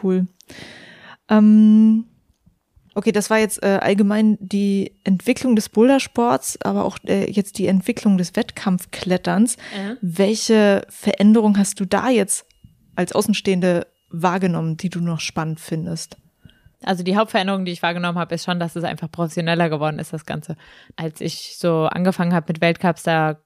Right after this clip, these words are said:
Speaker 2: auch mit Jugend-Europacups, da gab's oft so Wettkämpfe, die waren so ganz piefig organisiert und es war alles ganz klein und alles lief so ganz, äh, chaotisch irgendwie.
Speaker 1: Mhm.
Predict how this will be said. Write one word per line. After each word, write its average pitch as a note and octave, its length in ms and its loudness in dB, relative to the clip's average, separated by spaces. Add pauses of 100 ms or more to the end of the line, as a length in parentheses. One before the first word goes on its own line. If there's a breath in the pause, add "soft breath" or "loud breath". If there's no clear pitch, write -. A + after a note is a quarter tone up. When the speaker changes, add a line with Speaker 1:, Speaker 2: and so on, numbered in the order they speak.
(400)
Speaker 2:
auch D#3+ 140 -8
mit D#3 280 -10 (140)
Jugend-Europacups, F3 800 0
da D#3 140 -2
gab's D#3 180 -4
oft E3+ 220 -4
so E3 260 2
Wettkämpfe, E3 360 -2
die E3 100 -2
waren E3 140 -2
so E3+ 60 -2
ganz F3 200 -2
piefig F#3+ 400 -2
organisiert F3 640 -2
und E3+ 60 -4
es - 100 -10
war F3 80 -2
alles E3 200 -6
ganz F3+ 240 -10
klein F3+ 360 -2
und E3 180 -6 (460 loud breath)
alles F3 320 0
lief F#3+ 160 0
so F#3 220 2
ganz, F3 420 0
äh, E3 500 -2 (140)
chaotisch F#3 560 -2
irgendwie. F3+ 360 2
Speaker 1:
Mhm. G3+ 180 -12